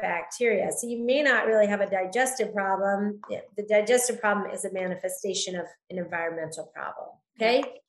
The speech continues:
Speaker 1: Get checked for Lyme, okay? Get checked for metals,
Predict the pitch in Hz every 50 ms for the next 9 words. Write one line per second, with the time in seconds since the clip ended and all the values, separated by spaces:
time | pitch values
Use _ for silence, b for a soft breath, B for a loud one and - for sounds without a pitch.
0 | _ _ - 320 285 311 - - 294 269 277 - - 226 196 180 180 180 180 190
1 | 208 233 269 294 320 359 359 - _ - 208 208 208 233 277 285 - - - _
2 | - - 285 254 - - - 277 254 247 254 - - 233 214 202 180 180 - -
3 | - - 170 175 185 214 247 262 285 311 311 - - - -